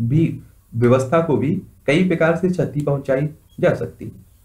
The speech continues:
डीप फेक के माध्यम से media file में व्यापक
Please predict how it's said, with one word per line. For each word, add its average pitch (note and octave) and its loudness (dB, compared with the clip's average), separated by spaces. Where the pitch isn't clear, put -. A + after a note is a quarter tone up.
डीप F#3 2
फेक G3 2
के G3+ 0
माध्यम F#3 2
से G3 0
media D3+ 4
file D#3+ 2
में D3+ 0
व्यापक A#2 0